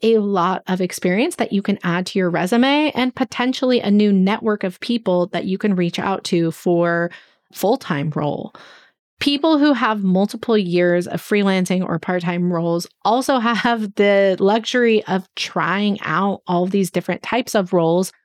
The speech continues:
before they actually go into a full-time position. It's so easy to assume that you would love a role just based on what it looks like on paper.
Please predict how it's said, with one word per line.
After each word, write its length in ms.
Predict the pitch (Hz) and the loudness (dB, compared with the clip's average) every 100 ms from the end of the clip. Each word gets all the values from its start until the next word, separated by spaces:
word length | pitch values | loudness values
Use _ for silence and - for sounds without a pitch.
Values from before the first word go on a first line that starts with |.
| _ _ | _ _
before 460 | 220 208 - 196 220 | -2 0 2 2 4
they 160 | 233 202 | 2 0
actually 600 | 190 - 185 180 180 196 | -2 -2 0 2 0 -2
go 240 | - 170 190 | -2 0 0
into 400 | 170 190 180 180 | 0 -2 0 -2
a 80 | 156 | -2
full-time 500 | 160 156 - 151 165 | -4 -4 -4 -6 -4
position. 640 | 160 180 190 - - - _ _ _ _ - | -2 -2 -2 -4 -8 -14 _ _ _ _ -4
It's 160 | 226 - | -4 -2
so 280 | 240 269 - | -2 -2 -2
easy 440 | 185 190 214 202 | -4 -2 -2 -4
to 380 | 202 208 196 190 - | -4 -2 0 0 -4
assume 640 | 175 - 190 185 202 311 | -6 -4 -2 0 2 2
that 180 | 277 240 | 2 0
you 140 | 226 | 0
would 180 | 196 180 | 0 0
love 220 | 170 170 | -2 0
a 60 | 180 | 0
role 280 | 170 165 170 | 0 -2 -2
just 220 | 185 - | -4 -2
based 240 | 165 175 | -4 -2
on 120 | 175 | -2
what 120 | 165 160 | -2 -4
it 120 | - | -2
looks 360 | 165 160 - | -2 -2 -4
like 280 | 202 202 262 | -2 -2 -2
on 200 | 214 196 | -2 -2
paper. 520 | - 170 175 208 240 | -2 -4 0 0 0